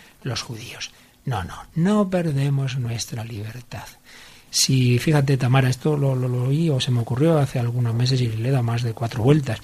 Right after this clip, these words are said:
Si llegan al borde de un precipicio un hombre y un perro, hay una cosa que sabemos segura, el perro no se va a tirar,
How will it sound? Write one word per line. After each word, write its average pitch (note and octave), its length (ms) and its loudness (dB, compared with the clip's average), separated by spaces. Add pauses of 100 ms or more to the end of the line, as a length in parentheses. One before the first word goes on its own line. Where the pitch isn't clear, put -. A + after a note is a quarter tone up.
(260)
Si - 200 2
llegan F#3 300 6
al C#3+ 380 4
borde C#3 220 4
de C3+ 80 6
un B2 100 4
precipicio A#2+ 680 0 (520)
un F3+ 180 8
hombre A2 520 4
y D3+ 80 2
un C#3+ 140 4
perro, G3+ 300 2 (920)
hay E3+ 100 0
una E3 140 4
cosa D#3 200 0
que D3+ 80 -2
sabemos B2+ 380 0
segura, G#2+ 300 -2
el A#2 80 0
perro D3+ 240 2
no C#3 100 4
se B2 140 -2
va A2 60 -2
a G#2+ 40 -8
tirar, G#2 240 -8